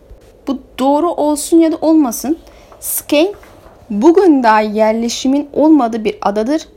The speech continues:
Ancak taş yığınları ve üzeri toprakla örtülmüş yapılar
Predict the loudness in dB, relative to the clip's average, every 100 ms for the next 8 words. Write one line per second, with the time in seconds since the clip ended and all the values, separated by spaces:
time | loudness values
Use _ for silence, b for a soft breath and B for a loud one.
0 | -12 -8 -8 -10 -12 -6 -4 -4 -6 -6
1 | -4 -4 -6 -8 -8 -6 -6 -6 -8 -10
2 | -8 -10 -12 -8 -8 -8 -10 -10 -12 -10
3 | -6 -4